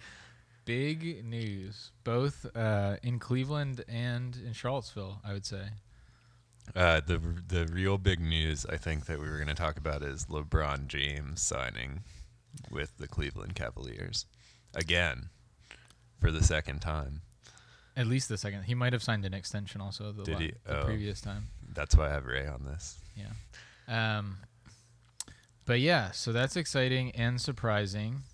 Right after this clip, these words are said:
Speaker 1: Uh, didn't seem like a whole lot of people knew about it. And then there was just this essay in Sports Illustrated that a couple of us read.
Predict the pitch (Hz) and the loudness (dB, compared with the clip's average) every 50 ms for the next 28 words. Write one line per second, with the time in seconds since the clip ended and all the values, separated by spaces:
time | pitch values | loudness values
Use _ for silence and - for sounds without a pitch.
0 | - - - - - - - - 104 104 104 104 104 104 101 101 101 101 101 - | -20 -20 -20 -20 -20 -14 -8 -6 -4 -2 -2 0 0 0 0 0 0 -2 -4 -8
1 | - - - - - - - - - - - 117 117 113 - - 120 117 117 113 | -14 -20 -20 -20 -18 -18 -20 -20 -10 -6 -4 -2 -2 -2 -2 -2 -2 0 0 2
2 | 110 104 - - 107 107 113 113 113 113 110 104 - 120 117 110 131 127 117 113 | 0 0 -2 -2 0 2 4 6 6 6 4 4 0 -2 -2 -2 -2 -2 -2 0
3 | 110 107 107 101 104 104 104 101 104 110 113 123 127 - - - - - - - | 0 0 0 0 0 0 0 2 2 0 0 -2 -2 -6 -10 -20 -20 -20 -20 -20
4 | - - _ - - 117 104 104 104 104 104 104 101 101 104 - 107 104 104 101 | -20 -20 _ -12 -8 -6 -4 -2 0 0 0 0 -2 -4 -4 -4 -4 -4 -2 -2
5 | 95 104 98 - - 107 95 - - 104 98 - - 104 104 101 - - - 107 | -2 -4 -4 -4 -4 -4 -4 -4 -4 -4 -4 -4 -4 -4 -4 -4 -6 -6 -6 -6
6 | 104 - - 104 101 101 98 - - 101 101 101 107 120 - - - - - _ | -6 -6 -8 -8 -8 -8 -10 -10 -8 -6 -6 -6 -6 -6 -8 -10 -16 -20 -20 _
7 | _ - - - - - - 110 104 101 98 98 95 - - 110 - - 113 101 | _ -20 -20 -20 -20 -16 -10 -6 -6 -4 -4 -6 -6 -8 -10 -10 -10 -8 -8 -6
8 | 104 104 104 101 101 104 101 - - 107 104 98 98 101 107 110 110 | -6 -6 -6 -6 -6 -8 -8 -8 -6 -4 -4 -2 -2 -2 -4 -4 -6